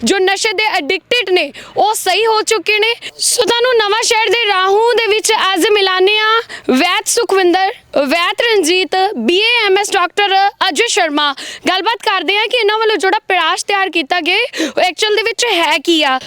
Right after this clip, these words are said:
ਸੋ ਦੇਸ਼ ਭਰ ਦੀ ਗੱਲ ਕਰੀਏ ਤਾਂ ਅੱਜ ਕੱਲ੍ਹ ਦੇਸ਼ ਭਰ ਦੇ ਵਿੱਚ ਲੋਕ ਨਸ਼ੇ ਦੀ ਚਪੇਟ ਦੇ ਵਿੱਚ ਆ ਚੁੱਕੇ ਨੇ, ਪਰ ਤੁਹਾਨੂੰ ਦੱਸ ਦਈਏ ਕਿ ਨਸ਼ੇ ਦੀ ਚਪੇਟ ਦੇ ਲਈ, ਅ, ਕਾਫੀ ਉਪਰਾਲੇ ਕੀਤੇ ਗਏ ਨੇ। ਨਸ਼ੇ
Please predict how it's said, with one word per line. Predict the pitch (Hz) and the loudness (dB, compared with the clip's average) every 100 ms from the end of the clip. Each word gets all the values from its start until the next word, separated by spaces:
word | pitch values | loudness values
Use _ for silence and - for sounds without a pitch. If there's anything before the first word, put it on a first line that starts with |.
| - | -6
ਸੋ | - 415 | -2 2
ਦੇਸ਼ | 349 415 453 | 2 0 0
ਭਰ | 494 392 | 0 0
ਦੀ | 381 | 0
ਗੱਲ | 392 427 | 0 0
ਕਰੀਏ | 453 440 453 | 0 0 0
ਤਾਂ | 466 427 | 0 0
ਅੱਜ | 359 | -2
ਕੱਲ੍ਹ | - 440 440 359 | 0 0 2 2
ਦੇਸ਼ | 381 415 - | 2 0 0
ਭਰ | 427 392 | -2 0
ਦੇ | 330 403 | 0 0
ਵਿੱਚ | 427 427 | 0 0
ਲੋਕ | 330 339 381 392 | 2 2 2 2
ਨਸ਼ੇ | 370 381 480 | 0 0 0
ਦੀ | 440 480 | -2 -2
ਚਪੇਟ | - 392 381 - | -2 -2 -2 -2
ਦੇ | 415 | -2
ਵਿੱਚ | 403 381 349 | -2 -2 -2
ਆ | 311 349 | -2 -2
ਚੁੱਕੇ | 415 - 415 | -2 -2 0
ਨੇ, | 415 453 | 0 -2
ਪਰ | 440 381 392 | -4 -6 -2
ਤੁਹਾਨੂੰ | 427 415 381 | 0 0 0
ਦੱਸ | 330 330 | 0 0
ਦਈਏ | 403 | -2
ਕਿ | 392 359 | 0 0
ਨਸ਼ੇ | 349 415 | 0 0
ਦੀ | 359 415 | -2 -2
ਚਪੇਟ | - 359 359 349 | -2 -2 -2 -2
ਦੇ | 392 | 0
ਲਈ, | 392 427 | 0 0
ਅ, | 480 - - - - 339 | -4 -6 -6 -6 -2 -2
ਕਾਫੀ | 349 381 370 466 494 | 0 -2 0 0 -2
ਉਪਰਾਲੇ | 403 370 349 349 | 0 0 0 0
ਕੀਤੇ | 339 311 285 | -2 -2 -2
ਗਏ | 320 | 0
ਨੇ। | 403 | 2
ਨਸ਼ੇ | 392 359 370 | 2 0 0